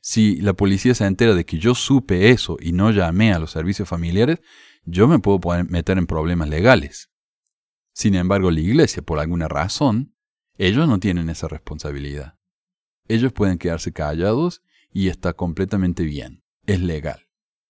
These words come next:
Ahora me da lástima a mí que este chico se le ha arruinado la vida por lo que ha hecho. Su nombre está por todas partes, está por las noticias locales, como digo,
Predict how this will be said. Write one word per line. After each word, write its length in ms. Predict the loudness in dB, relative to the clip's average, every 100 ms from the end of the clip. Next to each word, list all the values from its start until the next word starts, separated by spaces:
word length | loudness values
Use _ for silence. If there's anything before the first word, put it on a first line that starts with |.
| _ _ _ _ _ _ _ _ _
Ahora 220 | 4 4
me 120 | 4
da 160 | 6 6
lástima 460 | 6 4 2 0 2
a 20 |
mí 140 | 0
que 80 | 0
este 180 | -4 -8
chico 440 | 0 0 4 2
se 180 | 0 0
le 80 | 2
ha 40 |
arruinado 380 | 4 4 4 4
la 100 | 4
vida 300 | 4 4 2
por 160 | -2 -4
lo 80 |
que 140 | -6 -8
ha 60 |
hecho. 340 | -10 -14 -20 _ _ _ _ _ _ _
Su 180 | 2 4
nombre 360 | 6 6 4
está 200 | 2 -2
por 160 | -2 -4
todas 260 | 0 -2
partes, 380 | 2 2 2 0
está 200 | -6 -6
por 180 | -4 -6
las 140 | -4
noticias 420 | -6 -6 -6 -2 -2
locales, 380 | -2 -2 -2 0
como 140 | 0
digo, 220 | 0 -2